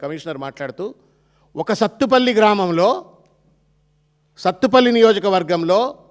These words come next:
మారుమూల, తెలంగాణ మారుమూల ప్రాంతంలో ఐదు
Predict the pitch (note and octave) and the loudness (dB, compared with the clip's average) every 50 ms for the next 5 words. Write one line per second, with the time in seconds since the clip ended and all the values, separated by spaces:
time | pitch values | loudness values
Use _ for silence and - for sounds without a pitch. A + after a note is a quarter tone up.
0 | _ _ _ _ _ _ _ - D3 E3 G3 A3 B3 B3+ B3 B3 B3 A#3+ A#3+ A#3 | _ _ _ _ _ _ _ -6 -2 2 4 8 8 10 10 10 10 10 10 10
1 | G#3+ - - - F#3 F#3+ G#3 A3 A3+ A3 A3 A3 G#3+ G3 F#3 F#3 G3 G3+ G3+ G3+ | 8 4 2 0 0 0 2 2 4 4 4 2 2 2 4 2 2 2 2 0
2 | G3 F#3 - F3 F3 E3 - - D#3+ D#3+ E3+ G3 A#3 D#4+ F4 - _ _ _ _ | 0 0 0 -2 -2 -2 -4 -6 -4 -2 -2 -2 -2 -4 -6 -12 _ _ _ _
3 | _ _ B2+ D#3 G3 A#3+ C4+ C#4+ C#4+ C#4+ | _ _ 0 2 4 4 4 4 4 4